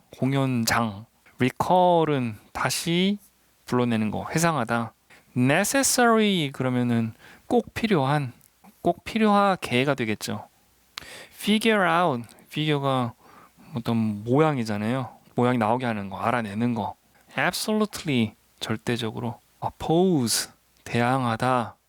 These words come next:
반대하다. instead, 대신에. focus, 집중하다. growth, grow의 명사형이죠.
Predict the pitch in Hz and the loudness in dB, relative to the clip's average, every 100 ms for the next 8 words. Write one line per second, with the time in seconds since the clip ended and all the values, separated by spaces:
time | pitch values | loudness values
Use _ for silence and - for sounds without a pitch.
0 | _ _ - 113 113 123 117 104 123 117 | _ _ -8 -2 0 2 0 0 -2 -2
1 | 107 _ _ _ _ _ _ - 180 190 | -6 _ _ _ _ _ _ 0 2 2
2 | - - 196 131 104 - - - - - | 0 0 2 0 -2 -10 -20 -20 -14 -6
3 | 113 - 110 117 127 - _ _ - - | -4 -2 -2 -2 -2 -6 _ _ -20 -20
4 | - - - - 180 214 - 123 - - | -20 -20 -6 0 0 0 -4 -2 0 -2
5 | - _ - - - 127 110 104 120 117 | -6 _ -18 -10 -4 -2 -2 -2 -4 -6
6 | - _ _ _ _ _ - - - - | -14 _ _ _ _ _ -20 -20 -20 -18
7 | - 117 131 180 175 123 - - - _ | -2 2 4 4 4 0 -4 -8 -14 _
8 | - 123 139 135 127 107 107 113 123 104 | 0 2 2 2 0 0 -2 -2 -2 -2
9 | 98 131 135 | -4 -4 -6